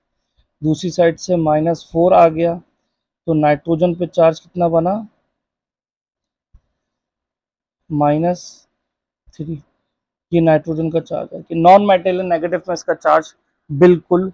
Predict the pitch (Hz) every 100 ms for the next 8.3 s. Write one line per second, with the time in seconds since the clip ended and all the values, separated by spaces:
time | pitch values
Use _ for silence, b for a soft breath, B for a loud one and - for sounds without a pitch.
0 | _ 156 180 - 160 _ 170 147 165 160
1 | - 180 185 170 - 160 156 156 _ _
2 | _ _ 165 147 147 139 147 _ _ 165
3 | 160 156 151 156 147 143 165 165 160 -
4 | 165 156 147 160 - _ _ _ _ _
5 | _ _ - 180 254 262 247 240 214 196
6 | 175 156 - - _ _ _ _ _ _
7 | _ _ _ _ _ _ _ - 175 202
8 | 226 220 -